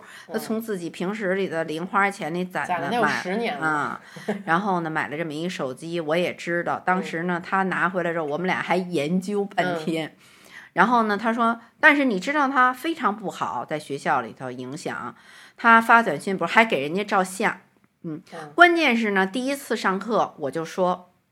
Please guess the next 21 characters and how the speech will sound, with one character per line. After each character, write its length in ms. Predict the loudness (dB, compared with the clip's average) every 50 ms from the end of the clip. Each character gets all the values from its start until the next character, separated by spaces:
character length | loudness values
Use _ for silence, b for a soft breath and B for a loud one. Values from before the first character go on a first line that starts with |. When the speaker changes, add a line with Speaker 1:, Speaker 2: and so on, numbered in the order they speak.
| _
Speaker 2:
不 100 | -2 2
要， 240 | 4 4 4 2 0 -8 _ _
他， 180 | -8 -8 -8 -8 -10 _ _ -10
他 140 | -4 -4 -2
就 140 | -2 -4 -8
是， 100 | -10 -14 _ b b b
Speaker 1:
不 100 | b -2
听。 100 | 0 2
Speaker 2:
那 80 | 2 0
好 220 | 0 -2 -4 -6
吧， 160 | -4 -6 -8 -10 B B B
他 80 | -8 -4
就 100 | -4 -4
藏 340 | -4 -4 -4 -4 -4 -2 -2
在 120 | -2 -2
袖 340 | -2 -4 -4 -4 -4 -4 -4
子 100 | -8 -10
里 200 | -12 -12 -16 -10 -4
头， 320 | -2 -2 -2 -2 -6 b b b b b b b
啊， 300 | b 6 6 6 4 2 B B B B B
我， 200 | 6 8 8